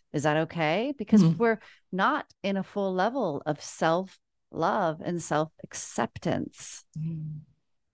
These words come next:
Speaker 1: When you come back home to yourself, vulnerability outside of yourself is so incredibly natural
Speaker 2: Mm.
Speaker 1: and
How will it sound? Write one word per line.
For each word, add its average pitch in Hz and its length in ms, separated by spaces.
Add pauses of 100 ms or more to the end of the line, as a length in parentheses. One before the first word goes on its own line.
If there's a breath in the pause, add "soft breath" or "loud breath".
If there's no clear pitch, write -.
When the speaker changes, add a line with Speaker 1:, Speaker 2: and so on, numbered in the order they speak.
Speaker 1:
When 214 420
you 196 260
come 262 540
back 208 380
home 170 920 (240)
to - 160
yourself, 151 1040 (480 loud breath)
vulnerability 214 920
outside 165 560
of 170 120
yourself 135 500 (400)
is 160 140
so 190 840
incredibly 165 1040
natural 143 960 (240 soft breath)
Speaker 2:
Mm. 175 160
Speaker 1:
and 156 300